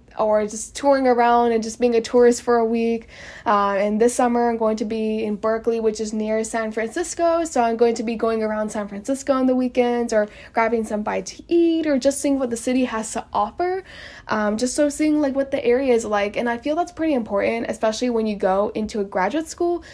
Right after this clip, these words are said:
because you're going to be spending a lot of time in that area. So especially for masters, you can maybe get away with it, but at least for a P H D, you're going to be spending a decent amount of time there, is at least around, like, five years of your life in this location.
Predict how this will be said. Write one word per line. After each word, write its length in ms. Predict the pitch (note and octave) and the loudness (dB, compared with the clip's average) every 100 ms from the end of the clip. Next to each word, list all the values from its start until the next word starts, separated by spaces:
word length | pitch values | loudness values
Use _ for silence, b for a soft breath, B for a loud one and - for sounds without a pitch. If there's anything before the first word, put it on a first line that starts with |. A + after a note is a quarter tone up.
| B | B
because 300 | C#4+ C4+ C4 | 0 2 2
you're 100 | C4 | 2
going 140 | C#4+ D#4 | 2 2
to 60 | |
be 40 | D#4+ | 0
spending 360 | B3+ A#3+ A#3+ | 0 2 2
a 100 | - | 0
lot 140 | A3 G#3+ | 0 0
of 80 | |
time 400 | G#3+ - G#3+ A3 | -2 -6 -2 -2
in 80 | G#3+ | -4
that 180 | G3 F#3+ G3+ | -6 -8 -6
area. 480 | F#3+ F3 E3 - B3+ B B - | -4 -4 -4 -8 -12 B B -8
So 500 | - G#3+ G#3+ G#3+ - | -2 0 2 0 -2
especially 600 | A#3 A#3+ B3+ - C#4+ C#4 | -4 -2 -2 0 -2 -2
for 160 | - B3+ | 0 2
masters, 460 | B3 D4+ E4 E4+ D#4 | 2 2 2 2 2
you 80 | |
can 220 | D4 C4 A3 | 2 0 2
maybe 260 | A3 B3 | 2 4
get 120 | A#3+ | 4
away 220 | G#3+ G3 A3+ | 4 4 0
with 180 | B3 | 0
it, 220 | D#4+ D#4 D4+ | -2 -2 4
but 80 | |
at 140 | A#3 A3+ | 4 4
least 200 | B3+ - | 0 -2
for 120 | D4 | -2
a 60 | C#4+ | -2
P 220 | - A#3 | -6 -8
H 140 | G#3+ | -6
D, 180 | F#3+ G3+ | -4 -4
you're 200 | A3 A3+ | 2 2
going 180 | A3+ B3+ | 2 0
to 60 | B3+ | -2
be 100 | B3+ | -2
spending 480 | A3 A3 A3 A3 - | -2 0 0 -2 -4
a 180 | A3 G#3+ - - - | -8 -8 -14 -20 -10
decent 380 | A#3+ A#3+ B3 C4 | -4 -2 0 0
amount 240 | A#3+ G#3+ | 0 -2
of 80 | G3+ | -4
time 280 | - F#3 G#3+ | -6 -8 0
there, 200 | A#3+ B3 | 2 2
is 140 | B3 - | 0 0
at 160 | G#3+ | -2
least 260 | G#3+ A#3 - | -2 -6 -10
around, 240 | A3 A3 A3+ | -8 -4 -4
like, 140 | G#3 | -4
five 440 | - - G3 G#3 G#3+ | -6 -6 -4 -4 -4
years 380 | F#3+ G3 A3+ | -6 -4 -4
of 160 | - G#3+ | -6 -6
your 140 | G3 | -6
life 340 | F#3+ A3+ C#4 - | -4 -2 -2 -2
in 120 | D4+ | 0
this 180 | D#4 D4+ | 0 0
location. 580 | E4 D#4+ E4 F4 F4+ | -2 -2 -4 -4 -6